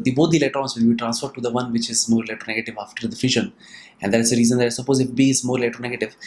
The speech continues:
then we could find that, uh, and that is the representation. We should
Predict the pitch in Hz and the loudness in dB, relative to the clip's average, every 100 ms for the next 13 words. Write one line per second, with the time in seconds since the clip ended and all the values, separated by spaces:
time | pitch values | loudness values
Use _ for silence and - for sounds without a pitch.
0 | - - 113 123 127 147 131 131 - - | -10 0 2 4 4 2 2 -4 -12 -4
1 | 113 110 - 110 107 - _ _ _ _ | -2 0 0 0 0 -8 _ _ _ _
2 | _ - 104 117 117 123 113 - 113 120 | _ -6 0 2 2 2 2 2 0 2
3 | 113 107 101 - 98 101 107 | 2 2 -2 -8 -8 -4 -4